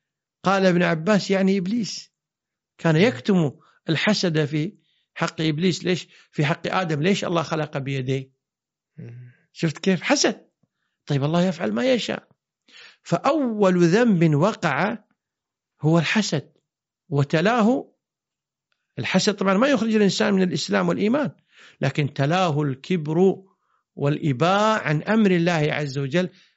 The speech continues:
Speaker 1: فأبى واستكبر وكان من الكافرين. ولذلك ينبغي للإنسان ينتبه. أيضًا في الأرض، أول ذنب حصل في الأرض أيضًا بسبب الحسد.
Speaker 2: مم.
Speaker 1: كان،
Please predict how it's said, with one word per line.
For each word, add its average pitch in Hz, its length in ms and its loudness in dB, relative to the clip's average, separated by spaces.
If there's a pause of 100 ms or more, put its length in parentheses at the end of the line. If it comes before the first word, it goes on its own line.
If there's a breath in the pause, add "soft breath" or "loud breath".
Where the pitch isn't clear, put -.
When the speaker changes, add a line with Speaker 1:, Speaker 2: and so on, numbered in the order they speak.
Speaker 1:
فأبى 147 680 -2
واستكبر 139 720 -6
وكان 143 540 -8
من 123 160 -10
الكافرين. - 640 -20 (1700 loud breath)
ولذلك 135 440 0
ينبغي 143 340 -2
للإنسان 123 380 -4
ينتبه. 143 360 -4 (300 soft breath)
أيضًا 247 240 2
في 214 140 0
الأرض، 196 360 -2 (440)
أول 190 540 -2
ذنب 208 380 0 (260 soft breath)
حصل 233 440 2
في 185 80 -2
الأرض 240 360 -2
أيضًا 247 200 -2
بسبب 208 400 -6
الحسد. 196 420 -8 (680)
Speaker 2:
مم. 131 280 -14 (640)
Speaker 1:
كان، 208 220 2